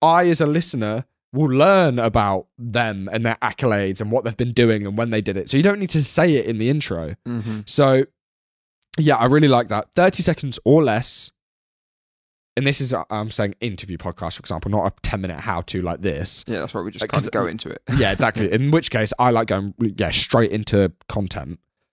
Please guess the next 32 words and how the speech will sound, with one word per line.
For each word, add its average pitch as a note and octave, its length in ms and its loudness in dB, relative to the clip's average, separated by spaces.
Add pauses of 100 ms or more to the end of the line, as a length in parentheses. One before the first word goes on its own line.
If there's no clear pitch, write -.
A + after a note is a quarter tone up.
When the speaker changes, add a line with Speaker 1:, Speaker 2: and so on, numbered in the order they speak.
(440)
Speaker 1:
Um, G#2 380 -4 (300)
so, - 120 -2
yeah, A#2+ 200 2 (180)
thirty G3+ 180 4
seconds D#3+ 300 0
or A#2+ 60 2
less. - 400 0 (1200)
What D3+ 240 2
to F3+ 120 4
expect, - 580 0 (140)
intertwined D3 640 0
with - 160 -10
clips, - 500 0 (300)
and C#3+ 160 0
then C3+ 120 -4
straight C3+ 440 -2
into, G#2+ 560 -4 (180)
into G#2+ 240 -6
the F2 60 -8
content, E2+ 440 -10
basically. - 540 -6 (560)
So, C3+ 320 2 (760)
before F#3+ 280 4
we F#3+ 100 6
go F3+ 100 6
into D#3 120 0
outros, C3 640 0
I A#2 60 4
wanna C#3+ 220 4
talk - 260 0
about, G#2+ 500 0
um, F#2+ 460 -6